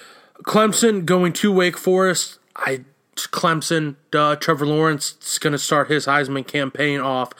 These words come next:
strong. Um, and then hometown teams, West Kentucky is going to come to Louisville. Year two for Satterfield.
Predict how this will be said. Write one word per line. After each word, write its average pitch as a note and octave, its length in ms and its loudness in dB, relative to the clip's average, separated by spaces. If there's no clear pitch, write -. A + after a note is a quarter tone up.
strong. D#3 1120 0
Um, C#3+ 560 2
and E3 140 2
then D#3+ 320 2
hometown F#3+ 520 2
teams, F3+ 320 0
West G3 280 2
Kentucky F3+ 500 2
is D3+ 120 -2
going F3 340 -2
to D3 60 -10
come F3 260 -2
to D#3+ 80 -2
Louisville. F3 560 0
Year F#3+ 220 2
two G3+ 260 0
for D#3+ 120 -2
Satterfield. F3 800 0